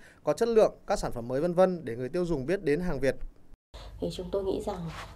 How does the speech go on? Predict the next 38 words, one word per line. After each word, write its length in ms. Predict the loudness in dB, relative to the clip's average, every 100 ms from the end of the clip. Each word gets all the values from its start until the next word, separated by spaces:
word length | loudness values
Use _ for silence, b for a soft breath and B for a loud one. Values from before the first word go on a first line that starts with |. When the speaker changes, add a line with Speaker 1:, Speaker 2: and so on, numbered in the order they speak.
| -12
Speaker 2:
ờ, 400 | -6 -2 -2 -2 -2
chương 180 | -4 0
trình 240 | -2 -2
này 260 | -4 -4 -6
thì 260 | -6 -8 -10 -14 B B
tuy 320 | 10 10 8
là 120 | 0
năm 200 | 0 2
đầu 120 | 2 4
tiên, 240 | 6 6 4 -12 B B
ờ, 160 | -4 -2
tổ 120 | -2
chức, 280 | 2 2 2 -2
nhưng 260 | -6 -4
mà 120 | -4 -2
với 420 | 0 2 2 0 -4
cái 400 | -6 -4 -2 -4 -4
phương 240 | -2 -2
pháp 140 | -2 -2 -4
tổ 120 | -4
chức 320 | -2 -4 -4
cũng 220 | -6 -4
như 200 | -4 -4
là 260 | -4 -6 -8 -12 B B -12
cái 80 | -4
công 160 | -4
tác 100 | -4 -4
tổ 120 | -4
chức, 280 | 0 -2 -2
ờ, 400 | -6 -6 -4 -6 -2
quy 120 | -2
mô 340 | 0 0 -2 -4
của 440 | -8 -8 -8 -8 -4
Bộ 160 | -2 0
Công 180 | -4
Thương 340 | -2 -2 -2 -6
chủ 120 | -10
trì 340 | -6 -2 -2